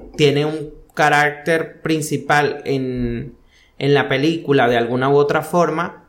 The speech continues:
cobrarán nada, un coño.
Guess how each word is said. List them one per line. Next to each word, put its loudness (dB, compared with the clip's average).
cobrarán 0
nada, -4
un 0
coño. -2